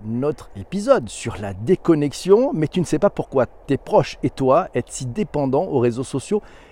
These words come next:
et autres jeux sur mobile. C'est tout simple, c'est la faute à la dopamine. <laughs> Et oui, la dopamine, qu'est-ce que c'est ? La dopamine fait partie des neurotransmetteurs.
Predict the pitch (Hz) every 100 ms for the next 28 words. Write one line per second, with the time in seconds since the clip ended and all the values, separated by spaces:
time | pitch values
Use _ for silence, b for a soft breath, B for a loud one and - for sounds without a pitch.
0 | - 165 - 233 - 139 123 113 202 -
1 | - 117 113 104 127 170 214 220 B B
2 | B B - - 226 214 - - 120 127
3 | - - - - 165 110 78 127 147 -
4 | - 113 90 110 160 - 110 120 117 -
5 | 180 147 170 151 135 - - 220 220 226
6 | - 151 - 120 - 92 - B B B
7 | - - 233 175 240 233 - 131 110 220
8 | 147 131 139 160 170 - 156 - 135 -
9 | 113 92